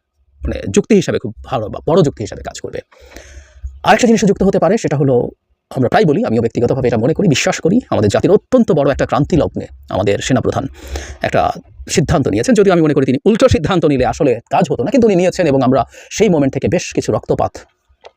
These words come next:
ঠেকাতে পেরেছে। শেখ হাসিনা থাকতো না, ওই সময় মানুষ যে জায়গায় চলে গেছে। কিন্তু অবশ্যই, অবশ্যই সেটা, সেই সিদ্ধান্তটা উনি নিয়েছেন। আমরা জানি মধ্য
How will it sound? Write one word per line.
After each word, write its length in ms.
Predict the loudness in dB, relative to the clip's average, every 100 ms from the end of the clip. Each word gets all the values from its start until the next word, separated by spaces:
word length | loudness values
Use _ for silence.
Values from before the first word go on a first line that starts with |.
| _ _ _ -6
ঠেকাতে 220 | -4 -2
পেরেছে। 180 | -2 0
শেখ 80 | 2
হাসিনা 180 | 4 2
থাকতো 140 | 0 -6
না, 80 | -12 -8
ওই 60 | -4
সময় 120 | -2 -2
মানুষ 100 | -2
যে 80 | -2
জায়গায় 240 | -2 -2
চলে 100 | -6 -10
গেছে। 140 | -8 -8 -10 -8
কিন্তু 120 | -2 2
অবশ্যই, 360 | 4 2 2 2
অবশ্যই 380 | 2 -2 -2 -6 -4
সেটা, 160 | -8 -8 _ _ _ _ -4
সেই 100 | -2
সিদ্ধান্তটা 320 | 0 0 0
উনি 120 | -2 -2
নিয়েছেন। 240 | -4 -4 0
আমরা 140 | 2
জানি 120 | 4
মধ্য 180 | 2 2